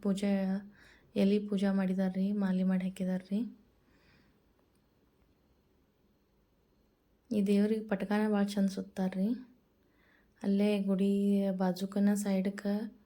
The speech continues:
ವಿಠ್ಠಲ ರುಕ್ಮಿಣಿ ಗುಡಿ ಗತೆಕ ಸಣ್ಣದೊಂದು ಮಾಡಿದಾರ್ರಿ. ಆ, ಇದು ಚಂದ ಮಾಡಿದಾರ್ರಿ ಅಲ್ಲೇ ಒಳಗ. ಇದು ಒಳಗನ ಐತ್ರಿ.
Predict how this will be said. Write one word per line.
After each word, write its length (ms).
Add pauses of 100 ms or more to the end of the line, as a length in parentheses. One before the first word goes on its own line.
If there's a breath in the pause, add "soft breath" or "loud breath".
(1600 soft breath)
ವಿಠ್ಠಲ 400
ರುಕ್ಮಿಣಿ 640
ಗುಡಿ 320
ಗತೆಕ 340
ಸಣ್ಣದೊಂದು 760
ಮಾಡಿದಾರ್ರಿ. 600 (1300 soft breath)
ಆ, 160
ಇದು 200
ಚಂದ 300
ಮಾಡಿದಾರ್ರಿ 460
ಅಲ್ಲೇ 360 (220)
ಒಳಗ. 260 (180)
ಇದು 180
ಒಳಗನ 340
ಐತ್ರಿ. 400